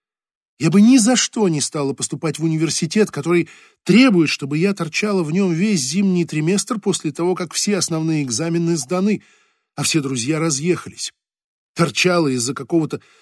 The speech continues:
дополнительного вступительного экзамена. Ну, сколько можно надувать щёки? Почему не вести себя как нормальный университет? Поедем лучше со мной в Бристоль.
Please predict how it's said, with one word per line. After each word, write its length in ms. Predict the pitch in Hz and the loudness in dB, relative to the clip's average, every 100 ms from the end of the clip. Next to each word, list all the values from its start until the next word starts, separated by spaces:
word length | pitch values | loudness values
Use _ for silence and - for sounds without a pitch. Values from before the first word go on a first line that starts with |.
| _ _ | _ _
дополнительного 800 | - 170 185 170 226 269 262 254 | 0 2 4 4 2 2 0 0
вступительного 760 | - - 165 226 214 202 190 196 | -2 -4 -4 -4 -2 0 0 0
экзамена. 560 | 165 190 190 139 - _ _ _ _ _ _ _ _ - | 0 0 0 -2 -6 _ _ _ _ _ _ _ _ -8
Ну, 80 | |
сколько 540 | 220 - - 247 214 190 | -8 -6 0 2 2 0
можно 380 | 185 190 143 143 | 2 0 0 -4
надувать 400 | 143 139 131 117 | -4 -4 -6 -4
щёки? 520 | - - 113 - _ _ _ _ _ _ - | -6 -6 -8 -10 _ _ _ _ _ _ -4
Почему 300 | 196 247 247 | -2 2 4
не 120 | 220 | 4
вести 300 | 196 - 208 | 2 0 -2
себя 260 | - 170 | 0 -2
как 160 | 160 - | -4 -4
нормальный 520 | 170 165 180 175 156 - | -2 -2 -2 -2 -4 -6
университет? 720 | 131 123 120 - 110 - - _ _ _ _ _ _ _ _ _ | -8 -8 -8 -8 -10 -14 -16 _ _ _ _ _ _ _ _ _
Поедем 380 | 123 156 165 135 | -2 0 2 0
лучше 300 | 120 113 117 | -2 -4 -4
со 140 | - | -4
мной 420 | 113 120 117 101 _ _ - | -4 -4 -6 -8 _ _ -16
в 160 | 95 | -12
Бристоль. 680 | 92 117 - - 113 85 78 | -6 -4 -6 -6 -8 -10 -14